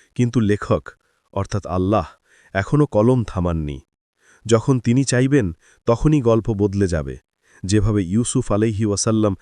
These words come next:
কারাগার থেকে রাজপ্রাসাদে পৌঁছেছিলেন, তুমিও একদিন কষ্ট থেকে সম্মানে পৌঁছে যাবে। প্রিয় বন্ধু, সময় এসেছে জেগে ওঠার। তুমি অনেক সহ্য করেছ, অনেক কেঁদেছ, অনেক অপেক্ষা করেছ। এখন সময় এসেছে বিশ্বাস রাখার।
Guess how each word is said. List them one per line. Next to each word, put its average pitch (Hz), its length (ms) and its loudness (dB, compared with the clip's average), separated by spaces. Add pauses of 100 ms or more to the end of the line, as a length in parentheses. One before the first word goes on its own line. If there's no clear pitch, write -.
(200)
কারাগার 113 400 0
থেকে 101 260 -4
রাজপ্রাসাদে 113 580 -4
পৌঁছেছিলেন, 92 600 -6 (440)
তুমিও 123 340 2
একদিন 101 380 -2 (280)
কষ্ট 107 300 -2
থেকে 117 240 -8
সম্মানে 98 500 -4
পৌঁছে 90 320 -6
যাবে। 71 260 -8 (720)
প্রিয় 117 200 4
বন্ধু, 104 480 0 (300)
সময় 123 400 0
এসেছে 135 360 -2
জেগে 95 260 0
ওঠার। 85 320 -2 (600)
তুমি 117 200 2
অনেক 107 280 0
সহ্য 117 380 -2
করেছ, 107 340 -2 (420)
অনেক 127 320 2
কেঁদেছ, 113 380 0 (460)
অনেক 113 280 0
অপেক্ষা - 380 -4
করেছ। 80 340 -6 (640)
এখন 90 280 -8
সময় 101 340 -2
এসেছে 107 300 -4
বিশ্বাস 95 460 -6
রাখার। 98 300 -4